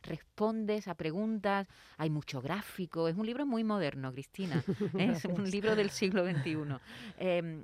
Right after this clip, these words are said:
Speaker 1: eh, en el primer capítulo hablaba, como decía David, de la aceptación, en el segundo capítulo habla de gestionar la ira. Seguramente mucha gente en esta, en esta pandemia habrá sacado,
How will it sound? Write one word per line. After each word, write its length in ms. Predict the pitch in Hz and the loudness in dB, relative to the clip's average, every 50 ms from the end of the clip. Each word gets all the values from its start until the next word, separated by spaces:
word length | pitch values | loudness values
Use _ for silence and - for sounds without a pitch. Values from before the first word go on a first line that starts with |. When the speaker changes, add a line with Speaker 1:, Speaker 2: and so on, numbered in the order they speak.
| - - | -10 -8
Speaker 1:
eh, 160 | 143 143 - - | -8 -6 -4 -4
en 120 | 185 175 | -2 -2
el 80 | 180 160 | -2 -4
primer 300 | - 180 180 214 220 - | -4 -2 -2 -2 -2 -2
capítulo 440 | 254 - 262 240 - 196 165 160 - - | -4 -4 -4 -4 -4 -4 -4 -2 -2 -4
hablaba, 480 | 147 143 147 156 160 175 175 180 180 | -4 -2 0 0 2 2 2 2 0
como 220 | 180 - 180 180 180 | 0 -2 -4 -2 -2
decía 260 | 180 - - 185 175 | -4 -4 -4 -4 -2
David, 220 | 175 170 180 175 | -2 -2 -2 -2
de 80 | 180 175 | -2 -2
la 60 | 175 | -2
aceptación, 600 | 170 - - 165 - 180 170 - - 185 190 196 - - - - - - | -2 -4 -6 -6 -4 -6 -6 -4 -4 -4 -4 -4 -6 -12 -20 -20 -12 -8
en 100 | 147 147 | -4 -4
el 80 | 143 135 | -4 -4
segundo 360 | - 147 139 151 151 185 - | -6 -6 -6 -4 -4 -4 -4
capítulo 440 | 185 175 - 175 - 202 208 208 - - - - - _ - | -4 -6 -8 -6 -4 -2 -2 -4 -4 -8 -16 -20 -12 _ -2
habla 240 | 175 170 180 208 | 0 0 0 0
de 100 | 196 175 156 | 0 -2 -4
gestionar 560 | - 160 - - - - 139 131 143 151 170 | -4 -8 -12 -10 -10 -10 -8 -6 -6 -6 -6
la 160 | 165 151 131 135 | -4 -4 -4 -2
ira. 260 | 143 143 143 127 117 - _ _ - - _ | -2 -2 -4 -4 -6 -8 _ _ -20 -20 _
Seguramente 560 | - - 165 156 185 208 208 214 214 202 - | -8 -6 -2 0 0 0 0 -2 -2 -4 -4
mucha 260 | 208 208 196 - 214 190 | -4 -6 -6 -6 -6 -6
gente 460 | 196 202 196 185 185 196 202 202 - | -4 -6 -6 -6 -6 -8 -8 -8 -6
en 180 | - 185 170 175 | -8 -8 -6 -8
esta, 420 | 170 - - - 185 170 165 160 - | -8 -10 -8 -6 -6 -4 -4 -6 -6
en 80 | 165 160 | -8 -8
esta 160 | - - 180 | -8 -8 -6
pandemia 580 | - 175 170 165 170 170 175 180 185 190 185 - - - - - - - - _ 170 160 | -4 -4 -2 -2 -2 -4 -4 -4 -4 -4 -6 -8 -12 -20 -20 -20 -20 -20 -20 _ -8 -6
habrá 260 | 151 160 160 165 180 | -6 -4 -4 -6 -6
sacado, 580 | - - 196 - 185 190 190 190 185 190 185 | -8 -8 -8 -8 -6 -4 -2 -2 -2 -4 -6